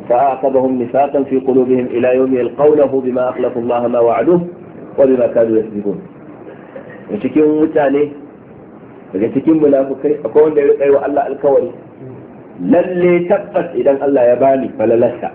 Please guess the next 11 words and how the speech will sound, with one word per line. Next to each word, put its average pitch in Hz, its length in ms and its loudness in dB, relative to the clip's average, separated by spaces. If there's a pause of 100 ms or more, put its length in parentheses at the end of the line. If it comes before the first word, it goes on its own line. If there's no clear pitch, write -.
(100)
ma'ana 104 240 0
ya 120 100 4
bani 131 300 0
kuɗi, - 240 -6 (800)
shine 135 240 4
falalar 120 320 0
da 107 80 -4
yake 110 160 -4
nufi 104 320 -2
a 90 40 -2
nan. 90 120 -6